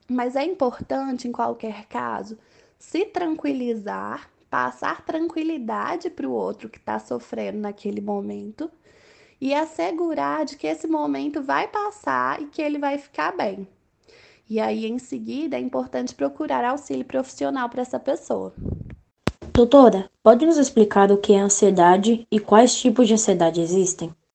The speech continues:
Speaker 1: Então, a ansiedade, ela pode afetar todas as esferas da vida das pessoas. Ela pode gerar desgaste, conflito nas relações pessoais,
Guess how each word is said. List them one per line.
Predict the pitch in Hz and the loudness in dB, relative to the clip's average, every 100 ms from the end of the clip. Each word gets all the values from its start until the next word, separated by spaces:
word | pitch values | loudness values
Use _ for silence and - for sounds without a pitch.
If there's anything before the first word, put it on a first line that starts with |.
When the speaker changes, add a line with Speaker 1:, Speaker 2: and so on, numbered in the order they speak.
| _ _ _ _ _ _ _ _ _ _ - - - _ | _ _ _ _ _ _ _ _ _ _ -20 -20 -20 _
Speaker 1:
Então, | 262 359 - - 202 196 208 - | -4 -4 -4 -8 -6 -6 -12 -10
a | |
ansiedade, | 240 269 339 269 226 202 233 254 240 | -8 -6 -4 -4 -4 -2 -2 0 -2
ela | 233 | -4
pode | 233 262 233 | -2 -4 -4
afetar | 240 254 254 254 262 _ | -4 -6 -4 -8 -8 _
todas | 302 415 381 330 | -2 0 -2 -2
as | 302 | -2
esferas | 285 285 277 254 247 | -4 -6 -4 -2 -2
da | 240 262 | -2 -2
vida | 240 233 240 | -4 -6 -6
das | 240 233 | -6 -6
pessoas. | 277 320 - - 214 208 208 - - - _ - | -6 -6 -6 -6 -4 -6 -10 -20 -20 -20 _ -6
Ela | - | -4
pode | 247 131 262 | -2 -2 -2
gerar | 233 247 233 214 214 | -2 -2 -2 -4 -4
desgaste, | 233 262 240 233 226 226 220 - | -6 -8 -6 -4 -2 -2 -4 -12
conflito | - 247 247 - 262 285 269 | -8 -8 -8 -8 -8 -6 -4
nas | 247 240 | -6 -6
relações | 226 226 214 214 233 214 | -6 -4 -4 -6 -10 -6
pessoais, | 220 214 - 214 196 196 202 202 202 | -6 -6 -6 -8 -6 -6 -6 -8 -12